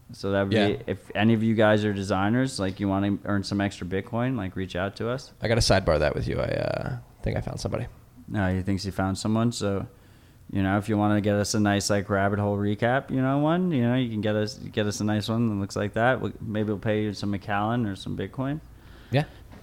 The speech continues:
Speaker 1: And, uh, just, just know that, you know, the, the Bitcoin thesis, like, holds true. Like, this is, we, Bitcoin is,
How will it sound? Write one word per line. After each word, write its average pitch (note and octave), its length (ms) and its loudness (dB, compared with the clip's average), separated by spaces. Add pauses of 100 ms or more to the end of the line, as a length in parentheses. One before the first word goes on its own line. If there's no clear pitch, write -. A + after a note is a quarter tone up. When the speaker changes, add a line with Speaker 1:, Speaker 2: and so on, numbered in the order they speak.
(140)
Speaker 1:
And, G#2 500 0
uh, G#2+ 460 4 (1400)
just, - 560 -2 (840)
just C3 260 0
know D3 200 8
that, C3+ 380 6
you B2+ 120 4
know, A#2+ 200 4 (640)
the, A#2 420 6
the A2 100 2
Bitcoin B2+ 580 6
thesis, B2 480 2
like, G#2 160 2
holds G#2+ 420 0
true. B2+ 300 4
Like, F#2+ 220 2
this A2+ 240 2
is, A2+ 300 -2 (380)
we, B2 340 6 (680)
Bitcoin C#3 760 4 (180)
is, A2 360 -2